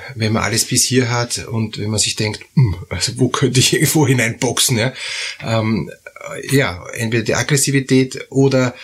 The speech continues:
wenn ich mir denk, „Boah, ich halt's nicht mehr aus, mir ist alles zu viel, ich könnte nur noch weinen oder ich würde mich am liebsten in Luft auflösen, ich wünsch mich ganz weit weg, irgendwo hinter dem Mars, wo ich endlich eine Ruhe hab.“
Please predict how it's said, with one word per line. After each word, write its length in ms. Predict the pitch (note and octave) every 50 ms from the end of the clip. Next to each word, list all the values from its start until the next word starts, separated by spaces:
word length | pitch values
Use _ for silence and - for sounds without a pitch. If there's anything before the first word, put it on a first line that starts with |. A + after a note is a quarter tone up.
| - - - - - - - - - - - - - - -
wenn 120 | - A#2 B2
ich 80 | A#2
mir 80 | B2 B2+
denk, 300 | - A#2+ A#2+ A#2 - -
„Boah, 160 | - - - -
ich 180 | - - -
halt's 220 | A#2 A2 - - B2+
nicht 180 | B2+ - -
mehr 140 | B2 - -
aus, 180 | G#2+ B2+ - B2+
mir 60 | A2+
ist 100 | - -
alles 240 | - - - B2 -
zu 80 | C3
viel, 220 | - - C3 B2+ B2
ich 80 | -
könnte 260 | - - A#2+ A2 A#2+
nur 80 | B2+ B2
noch 180 | B2+ B2 A2 G2+
weinen 320 | G2 F2+ G#2+ A#2+ B2+ B2+
oder 140 | A#2+ A#2 A#2
ich 140 | G2 G#2+ A2+
würde 160 | A#2+ A#2 A#2
mich 100 | G2+ G#2+
am 80 | A2
liebsten 280 | A2+ B2+ B2 - - A#2+
in 80 | G#2+ G#2+
Luft 320 | B2+ E3 D#3+ - - -
auflösen, 540 | F#2+ B2+ C3+ C3 B2+ B2 B2+ B2 A#2+ B2 -
ich 140 | - - B2
wünsch 240 | A#2+ B2 B2+ -
mich 180 | C3 B2 - -
ganz 420 | - G2+ F#2 D3+ A3 A3 - -
weit 300 | A2+ G#2 A2+ B2+ B2 A2+
weg, 300 | A2 A2 A#2 B2+ B2+ -
irgendwo 540 | - C#3 C3 C#3+ C#3+ C#3+ B2 A#2+ B2 B2+ B2+
hinter 240 | A#2+ C3 C3+ C3+ C3
dem 220 | B2+ B2 A#2 A2+
Mars, 440 | A#2 F#2 F2 F#2 G2+ A#2+ - - - - - - - - - -
wo 160 | - A2 A2+
ich 160 | G#2 - D#2+
endlich 320 | G#2+ A2+ A2 A2+ G#2 G2+
eine 100 | G2+ F#2+
Ruhe 180 | G2+ A2 G2 F2
hab.“ 180 | F2+ F2+ F2+